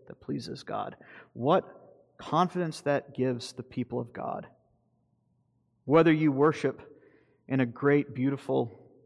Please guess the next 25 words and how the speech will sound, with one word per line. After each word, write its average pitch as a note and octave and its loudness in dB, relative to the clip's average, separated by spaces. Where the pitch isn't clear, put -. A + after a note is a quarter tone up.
cathedral B2+ 0
that A#2+ -2
still C3 -2
preaches C3+ -6
the - -4
word B2+ -2
faithfully, C3+ -6
or B2+ -4
whether D3 6
you're C#3+ 4
part D3+ 4
of C3+ 0
the B2+ 0
underground D3+ 0
church C#3+ -6
in C#3 -4
China B2+ -4
that's B2 -6
having B2+ -2
to A#2+ 0
meet B2 0
under B2 0
cover B2+ -6
of A#2 -6
darkness, A#2+ -10